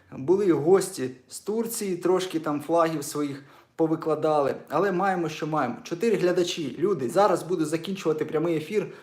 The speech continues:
У вас є остання можливість задати мені якісь питання по темі інфобізнесу, соціальних мереж, маркетингу,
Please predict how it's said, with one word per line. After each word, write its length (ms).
У 60
вас 240
є 200
остання 420
можливість 500
задати 380
мені 240
якісь 260
питання 540
по 60
темі 300
інфобізнесу, 800
соціальних 640
мереж, 380
маркетингу, 720